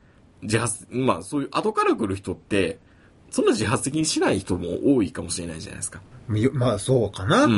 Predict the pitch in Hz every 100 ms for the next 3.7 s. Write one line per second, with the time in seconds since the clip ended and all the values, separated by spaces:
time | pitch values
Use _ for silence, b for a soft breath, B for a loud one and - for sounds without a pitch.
0 | 90 80 113 95 80 135 113 139 160 127
1 | 117 92 95 87 110 95 110 - 98 80
2 | 85 82 85 - 101 - 120 98 82 104
3 | 95 127 131 156 156 139